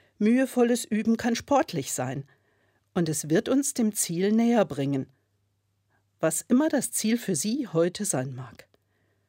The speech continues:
Und dann gibt es die Momente, wo wir plötzlich spüren, dass sich das Üben gelohnt hat. Und dann und wann gibt es sogar Momente,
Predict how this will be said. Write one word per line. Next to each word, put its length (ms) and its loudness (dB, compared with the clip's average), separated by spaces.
Und 140 -2
dann 300 4
gibt 280 -4
es 140 -2
die 80 0
Momente, 640 0
wo 140 0
wir 120 4
plötzlich 560 -4
spüren, 500 0
dass 160 -4
sich 160 -8
das 220 -2
Üben 420 0
gelohnt 560 0
hat. 200 -14
Und 160 -2
dann 160 2
und 220 0
wann 240 0
gibt 200 -6
es 120 -6
sogar 400 -2
Momente, 600 -2